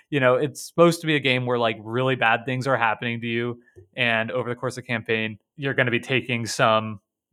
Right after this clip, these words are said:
serious damage. Um, and I think because of the theme, even for somebody like me who wants to be winning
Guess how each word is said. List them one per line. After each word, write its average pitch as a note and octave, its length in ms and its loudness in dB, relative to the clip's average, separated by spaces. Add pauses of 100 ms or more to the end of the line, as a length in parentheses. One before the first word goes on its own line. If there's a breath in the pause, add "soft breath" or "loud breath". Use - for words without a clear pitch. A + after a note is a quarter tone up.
serious B2+ 540 2
damage. G#2+ 760 -2 (400)
Um, D3 320 2
and F#3 80 0
I G3+ 80 6
think G3 300 -2
because F#3+ 340 2
of E3+ 100 0
the D3+ 80 0
theme, F#3+ 580 0 (440)
even E3+ 360 6
for D#3 240 2
somebody D3 400 2
like C3 280 4
me C#3 140 2
who B2+ 140 2
wants C#3+ 540 2
to E3 80 0
be C#3 360 2
winning C3+ 720 -2